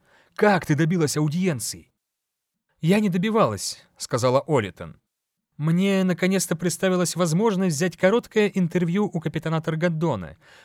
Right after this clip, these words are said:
что само по себе можно считать достижением, если вспомнить многие дни, потраченные на получение разрешения.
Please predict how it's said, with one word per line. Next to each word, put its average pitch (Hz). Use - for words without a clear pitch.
что -
само 175
по 175
себе 185
можно 156
считать 143
достижением, 131
если 190
вспомнить 185
многие 180
дни, 170
потраченные 160
на 151
получение 135
разрешения. 117